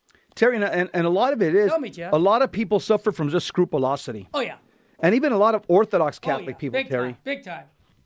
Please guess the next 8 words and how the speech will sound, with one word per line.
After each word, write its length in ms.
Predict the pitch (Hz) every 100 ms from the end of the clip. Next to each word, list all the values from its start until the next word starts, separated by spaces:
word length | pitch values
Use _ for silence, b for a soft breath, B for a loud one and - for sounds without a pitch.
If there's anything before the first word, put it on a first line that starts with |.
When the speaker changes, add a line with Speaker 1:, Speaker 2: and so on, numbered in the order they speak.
| _ -
Speaker 1:
And 200 | 160 175
that's 200 | 202 220
not 260 | 233 160
good. 300 | 135 208 - -
Speaker 2:
No. 220 | 208 160 _
Speaker 1:
That, 200 | 139 165 143
that, 260 | 180 -
that's, 320 | 170 185 -